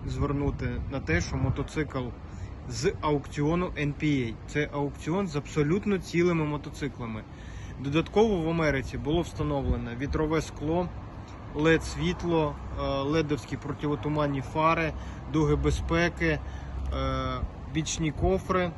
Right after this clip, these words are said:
спинка пасажира з багажником, вихлоп Кобра, е,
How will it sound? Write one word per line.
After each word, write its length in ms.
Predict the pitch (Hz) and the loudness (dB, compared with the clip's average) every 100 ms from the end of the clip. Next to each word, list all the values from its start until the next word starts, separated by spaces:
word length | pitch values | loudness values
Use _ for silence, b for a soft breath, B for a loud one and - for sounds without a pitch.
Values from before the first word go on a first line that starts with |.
| - - - - - - - - | -10 -12 -12 -12 -12 -12 -12 -10
спинка 560 | - - - 165 151 165 | -10 -6 2 2 2 -2
пасажира 680 | 160 156 165 143 156 151 147 | -2 -2 -2 0 2 2 0
з 80 | |
багажником, 840 | 143 160 147 160 147 156 - 156 147 B B B B - | 0 0 2 0 0 -2 -2 -4 -4 B B B B -2
вихлоп 480 | 143 160 - 139 - - | 2 2 0 -6 -6 0
Кобра, 460 | 160 160 175 180 165 - - B B B B B B B - - - - - - - | 0 2 2 2 0 -8 -12 B B B B B B B -12 -12 -14 -14 -12 -12 -6
е, 560 | 147 147 147 147 151 147 | -2 0 0 0 0 -2